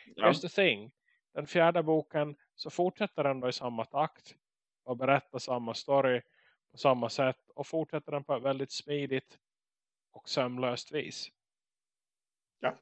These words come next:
Speaker 2: Kan man då säga att den fjärde boken är dålig? Nej. Alltså, det är ju på något vis som att du kör på en väg och liksom, den här vägen är helt jämn och fin.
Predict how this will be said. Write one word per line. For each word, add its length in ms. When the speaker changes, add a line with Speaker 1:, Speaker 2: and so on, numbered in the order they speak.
Speaker 2:
Kan 120
man 140
då 80
säga 240
att 80
den 140
fjärde 320
boken 300
är 80
dålig? 360
Nej. 580
Alltså, 280
det 80
är 40
ju 140
på 180
något 140
vis 160
som 160
att 100
du 60
kör 260
på 140
en 180
väg 500
och 100
liksom, 540
den 140
här 100
vägen 360
är 60
helt 360
jämn 340
och 80
fin. 440